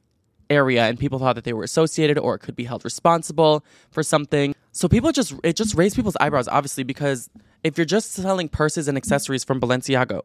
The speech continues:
why are kids in it? Why is all this symbolism in it?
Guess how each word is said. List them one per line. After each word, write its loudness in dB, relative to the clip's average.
why 0
are 0
kids -4
in -4
it? -4
Why 0
is -2
all 0
this -2
symbolism 0
in -4
it? -4